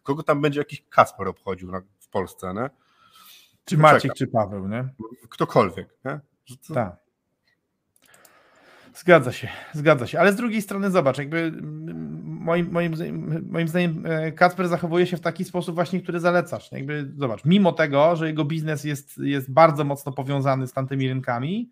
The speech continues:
Speaker 2: no to szuka alternatyw, reorganizuje ścieżki dostaw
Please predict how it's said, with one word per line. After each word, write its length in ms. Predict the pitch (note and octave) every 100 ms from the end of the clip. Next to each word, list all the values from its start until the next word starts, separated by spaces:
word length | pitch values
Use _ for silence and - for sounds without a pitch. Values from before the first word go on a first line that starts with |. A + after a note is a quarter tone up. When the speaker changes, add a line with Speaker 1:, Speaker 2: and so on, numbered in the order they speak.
| _ _ _ _ _
Speaker 2:
no 60 | -
to 340 | G3 C#4+ A#3 G#3+
szuka 360 | - - B3 G3+
alternatyw, 800 | F#3+ F3 E3 F#3+ F#3+ F#3 F3 F3
reorganizuje 760 | E3+ D#3+ D#3 D#3+ D3 D3+ D3
ścieżki 420 | C3 D#3+ D3 -
dostaw 600 | C3 C#3 - D3 C#3+ C3+